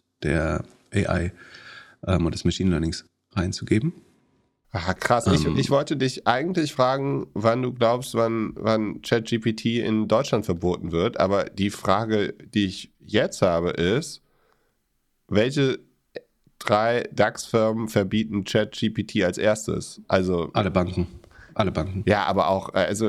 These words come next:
Speaker 2: war es nicht Continental, die irgendwie WhatsApp verboten haben als erstes? Oder so?
Speaker 1: Äh, nee, war mir nicht bewusst, aber
Speaker 2: Aber es gibt ja Firmen, es gibt ja Firmen, die WhatsApp verboten haben und alle die werden das auch, also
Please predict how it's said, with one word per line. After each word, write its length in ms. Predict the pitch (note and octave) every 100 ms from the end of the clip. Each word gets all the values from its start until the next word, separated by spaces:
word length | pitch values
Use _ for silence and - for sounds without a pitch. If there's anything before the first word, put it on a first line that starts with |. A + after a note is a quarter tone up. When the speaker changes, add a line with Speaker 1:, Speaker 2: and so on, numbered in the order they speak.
| F2
Speaker 2:
war 140 | G#2+
es 120 | B2 B2+
nicht 120 | A2+
Continental, 720 | A#2+ B2 B2 G#2 - A2 C3+
die 120 | C#3+
irgendwie 320 | F2+ A#2 A2+ G2+
WhatsApp 320 | A#2+ C#3+ C#3
verboten 420 | C3+ C3+ C3+ C3+
haben 200 | C3+ C#3
als 120 | B2+
erstes? 560 | B2+ C#3 - E3+ G#3+ - _ _ _ _ _ _ _ _ _ _ _ _ _ _ _ _ _ _ B2+
Oder 180 | C3
so? 160 | C3+ D#3
Speaker 1:
Äh, 160 | F3+ F#2
nee, 160 | F#2
war 280 | F#2+ G2+ F#2+
mir 80 | G2
nicht 160 | F#2 F#2
bewusst, 420 | F#2 C3 - -
aber 300 | G2 G2+ G2+
Speaker 2:
Aber 140 | A2+
es 100 | A2
gibt 140 | C3 C3
ja 80 | B2+
Firmen, 360 | C3 C3+ C#3+ -
es 120 | A2
gibt 140 | B2+
ja 60 | B2
Firmen, 360 | - C3+ C#3+
die 220 | A#2+ B2 A2+
WhatsApp 560 | - A2 B2+ - G#2
verboten 420 | G#2+ F#2 G2 F2
haben 420 | G2+ F2+ G2 B2 B2+
und 360 | G2+ G#2+ -
alle 260 | G#2+ C3 A2+
die 220 | A#2 A2
werden 200 | G#2 G#2
das 140 | G2+
auch, 200 | - F#2
also 240 | F#2+ F#2